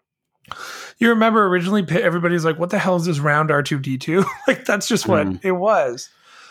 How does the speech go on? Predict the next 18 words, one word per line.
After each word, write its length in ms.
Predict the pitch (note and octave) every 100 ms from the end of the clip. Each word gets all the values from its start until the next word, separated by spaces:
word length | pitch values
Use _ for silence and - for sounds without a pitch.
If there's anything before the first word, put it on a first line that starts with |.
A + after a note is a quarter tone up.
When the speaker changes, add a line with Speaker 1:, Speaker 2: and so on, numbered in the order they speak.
| - _ _ _ _ _ _ _ _ _ -
Speaker 2:
Well, 180 | C#3+ D3+
Speaker 1:
Do 120 | C#3+
we 100 | C#3
see 600 | C3 - - F3+ E3+ F#3+
a 80 | E3+
new 360 | D#3 D#3 D#3 D3
character 500 | - D3 D3 D#3 C#3+
like 300 | C3+ C3+ C3
that? 380 | C3+ A2+ A2+ _
Because 400 | D3 C#3+ D3 C#3+
Speaker 2:
I, 100 | C#3+
I 20 |
hope 240 | C#3+ C#3 B2
Speaker 1:
Grogu 40 |
Speaker 2:
not. 300 | A#2 G2+ G2 - _ _ _ _ _ _
I 160 | A#2 B2
hope 260 | A2+ A2
not. 320 | G#2+ F#2+ F#2